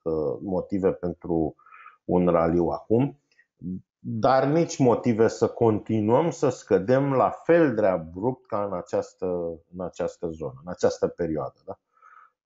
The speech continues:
Uh, încă o întrebare. De ce nu crește aurul? De ce nu crește puternic în condițiile actuale?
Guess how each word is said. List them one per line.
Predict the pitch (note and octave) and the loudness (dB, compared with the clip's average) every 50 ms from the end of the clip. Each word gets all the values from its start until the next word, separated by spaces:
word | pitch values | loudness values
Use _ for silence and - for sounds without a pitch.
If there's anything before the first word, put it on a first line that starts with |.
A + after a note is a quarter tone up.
| - G#2 | -4 0
Uh, | F#2+ F#2 F#2 F#2 F2+ F2 F2+ F2+ E2+ - _ _ _ _ _ _ _ _ _ _ _ _ _ _ _ _ _ _ _ _ _ _ _ _ _ _ _ _ _ _ _ _ _ _ _ _ _ _ _ _ _ _ _ _ _ _ _ _ _ _ - - - - - - - _ _ _ _ _ _ _ _ _ _ _ _ _ _ _ _ _ _ _ _ _ | 2 4 4 6 6 4 4 2 -2 -6 _ _ _ _ _ _ _ _ _ _ _ _ _ _ _ _ _ _ _ _ _ _ _ _ _ _ _ _ _ _ _ _ _ _ _ _ _ _ _ _ _ _ _ _ _ _ _ _ _ _ -20 -20 -20 -20 -20 -20 -20 _ _ _ _ _ _ _ _ _ _ _ _ _ _ _ _ _ _ _ _ _
încă | B2+ B2+ B2+ B2 - B2+ | 0 0 2 4 6 6
o | A2+ | 6
întrebare. | A2 G#2 - - G#2+ G2+ G#2+ B2+ C#3+ D3+ | 6 4 2 2 2 4 4 4 4 4
De | D3 C3+ B2+ | 2 0 -2
ce | - - D3+ | -2 0 0
nu | D3+ C#3+ B2 | 0 0 -2
crește | - - - B2+ D3 C#3+ - - - - B2 A#2+ A#2 A2+ - - - | -2 -2 0 0 0 -2 -4 -4 0 2 2 2 2 0 -4 -6 -2
aurul? | - C3 C#3+ C3+ A2 F2+ E2+ E2+ E2+ E2+ F2 A2 B2+ B2 - - | 0 2 4 4 4 2 0 0 -2 -2 0 -2 -2 -4 -6 -12
De | A2 G2+ | -12 -10
ce | - - | -8 -6
nu | B2+ A#2+ | -6 -6
crește | - C#3 B2 - - A#2 | -4 -6 -6 -6 -6 -8
puternic | - - A2 - - E3+ D3+ C3+ | -6 -8 -8 -6 -6 -6 -6 -6
în | - C#3+ | -8 -8
condițiile | C#3 - B2+ B2+ D3 C#3+ C#3+ - C#3 C3 | -6 -6 -4 -4 -6 -8 -4 -2 -2 -2
actuale? | B2+ - - A2 E2+ D#2 - - | -2 -2 -2 -2 -2 -4 -6 -14